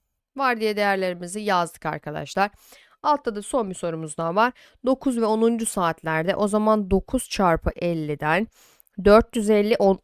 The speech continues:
dokuzuncu saat. On çarpı elli'den beş yüz de onuncu saat. Toplam kaç ürün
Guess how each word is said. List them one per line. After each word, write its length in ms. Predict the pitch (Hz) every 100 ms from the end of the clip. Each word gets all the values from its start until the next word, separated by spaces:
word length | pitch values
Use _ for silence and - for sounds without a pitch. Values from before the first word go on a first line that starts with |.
| -
dokuzuncu 420 | 185 196 202 190
saat. 440 | - 156 151 - _ _ _ - _ _ _ _ _ _ _ _ -
On 320 | 233 262 285
çarpı 500 | - 233 208 190 190
elli'den 680 | 180 180 170 165 165 170 226 - _ _ _ _ _ _ _ _ _ _ _ - -
beş 520 | 190 185 185 214 - -
yüz 280 | 208 185
de 80 | 190
onuncu 440 | 170 170 170 170 220
saat. 560 | - 214 220 - -
Toplam 580 | 208 208 - 208 226 214
kaç 300 | - 175 -
ürün 360 | 175 160 156